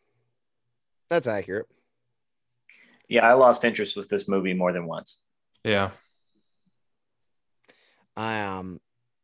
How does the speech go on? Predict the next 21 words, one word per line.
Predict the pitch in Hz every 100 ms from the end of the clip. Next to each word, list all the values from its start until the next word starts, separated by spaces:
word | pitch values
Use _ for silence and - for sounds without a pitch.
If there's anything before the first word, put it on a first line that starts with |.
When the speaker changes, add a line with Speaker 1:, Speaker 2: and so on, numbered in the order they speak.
| _ -
Speaker 1:
I, | 107 92 104 123 101 92 71 - _ _ _ _ _ -
I | 110
told | 127 110 92
Ben, | 101 98 95
like, | 90
right | 92 95 87
before | 90 92
we | 90
started, | - 98 92
I | 95
was | 95
like, | 92 92 - - - _ -
"Ben, | 92 90 87 87 - _ _ _ _ _ -
I | -
forgot | - 90 87 90
how | 85
long | 87 85
this | 87 98
movie | 95 92 92
is. | 95 101 - - -
Speaker 3:
<laughs> | 165